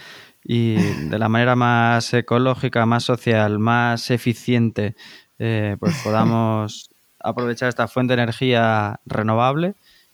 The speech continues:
Speaker 1: y, y nada, que espero que, que vaya muy bien.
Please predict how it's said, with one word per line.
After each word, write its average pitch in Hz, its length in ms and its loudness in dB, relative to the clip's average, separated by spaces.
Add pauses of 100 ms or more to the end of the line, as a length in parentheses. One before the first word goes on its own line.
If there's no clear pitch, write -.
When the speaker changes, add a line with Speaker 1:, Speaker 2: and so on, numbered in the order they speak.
Speaker 1:
y, 101 580 -6
y 104 120 -2
nada, 87 240 -2
que 95 480 0 (300)
espero 107 340 0
que, 104 460 -4 (140)
que 113 100 -2
vaya 110 180 2
muy 110 140 2
bien. 101 180 -2